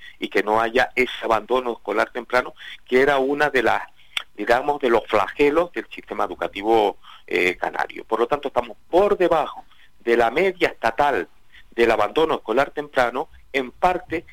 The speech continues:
gracias a la ampliación que ha habido de la plantilla del profesorado, que queremos que se mantenga para el curso que viene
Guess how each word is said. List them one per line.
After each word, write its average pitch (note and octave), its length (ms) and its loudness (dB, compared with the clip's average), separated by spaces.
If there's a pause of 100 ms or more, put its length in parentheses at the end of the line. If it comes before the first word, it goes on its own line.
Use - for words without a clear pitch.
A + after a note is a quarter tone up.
(120)
gracias C#3+ 600 -2
a A#2+ 140 2
la A#2+ 140 2
ampliación A2+ 720 -2
que D3 100 -2
ha C#3 40 4
habido C3 400 0 (380)
de B2+ 480 2
la A#2 440 2
plantilla A2+ 520 0
del G2+ 140 -4
profesorado, A2+ 720 0 (280)
que B2 180 2
queremos D#3 460 2
que B2+ 100 -8
se A2 120 -14
mantenga A2 440 -2
para A2 160 0
el G2 80 -2
curso - 340 -6
que C3 100 -2
viene C3+ 420 0